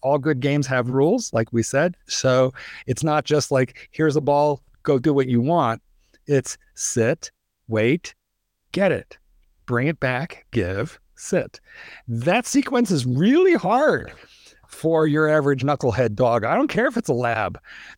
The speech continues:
uh, you know, uh, uh, who may have the desire to have something in his mouth, but he's never really let anybody tell him how to do that before, how to play that game. So they have a lot of oral drive, but they don't necessarily, uh, they don't all default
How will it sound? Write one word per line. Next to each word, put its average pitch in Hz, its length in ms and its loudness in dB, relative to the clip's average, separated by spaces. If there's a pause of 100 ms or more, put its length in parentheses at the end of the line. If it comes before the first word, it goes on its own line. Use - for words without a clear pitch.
(160)
uh, 147 120 2
you 147 180 0
know, 151 300 2
uh, 147 200 -2 (100)
uh, - 540 -8
who 170 140 -2
may 175 180 0
have 151 280 -2
the 139 60 0
desire 143 520 0
to 151 80 0
have 143 160 -2
something 147 320 0
in 135 80 2
his 117 160 0
mouth, 180 400 0
but 123 140 0 (420)
he's 135 160 0
never 151 280 2
really 151 300 2
let 143 220 4
anybody 135 420 2
tell 139 240 0
him 110 60 -4
how 127 300 -2
to 120 220 -2
do 160 220 2
that - 300 -6
before, - 420 -16
how 120 160 -4
to 120 60 -6
play 143 320 0
that 156 260 -2
game. - 100 -20 (640)
So - 140 -2
they 170 100 2
have 214 160 2
a 185 60 2
lot 165 260 2
of 139 80 0
oral 135 340 2
drive, 127 440 0
but 117 160 -4
they 113 100 2
don't 127 180 -2
necessarily, 117 840 0 (600)
uh, 135 120 -2
they 143 160 0
don't 202 220 2
all 151 260 2
default 127 500 0